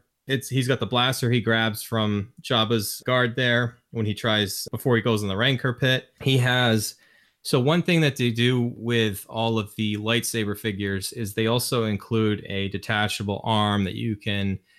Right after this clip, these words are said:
insert at the elbow of the figure, and it basically allows for the lightsaber to light up with an L E D light. Another little thing that I have with my figures is I tend not to put the batteries in them just because,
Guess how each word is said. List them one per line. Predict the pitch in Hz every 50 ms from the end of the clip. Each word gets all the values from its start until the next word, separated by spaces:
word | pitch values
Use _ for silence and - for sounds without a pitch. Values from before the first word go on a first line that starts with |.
| _ _
insert | - 131 117 117 - - 123 113 113 -
at | 110 113 110 113 -
the | - -
elbow | 117 117 117 113 120 113
of | 110 101
the | 104
figure, | 98 - - 127 117 104 113 113 110 107 107 - -
and | 113 110
it | 101 90
basically | - 110 104 101 - - 104 - 110 104
allows | 101 101 101 101 101 104 107 107 -
for | - 110
the | 104 -
lightsaber | 98 101 104 104 98 - - 110 104 98 101 98
to | 95
light | 92 101 101 104 104
up | 101 101 - - -
with | 104 101 98 90 - -
an | 107
L | 104 98 98 104
E | 104
D | 98 107 113 117
light. | 120 120 123 127 123 120 - _ _ _ _ _ _ _ _ _ _ _ _ _ _ _ _ _ _ _ _ _ _ _ -
Another | 113 120 131 143 139 143 131
little | 127 135 135 135 131
thing | 117 - - 127 127 131
that | 127 120
I | 120
have | 113 113 117 120 117
with | 123 113
my | 117 110 101
figures | - - 120 110 117 117 107 104
is | 101
I | 101 98
tend | 95 - - - 135 135 131
not | 123 123 123 -
to | - 113
put | - - 117 104 -
the |
batteries | 92 - 95 101 110 113 117 120 120 120
in | 127 123 120
them | 123 123 120 123 123
just | 117 - 107 - -
because, | - 98 - - 104 101 104 98 98 - -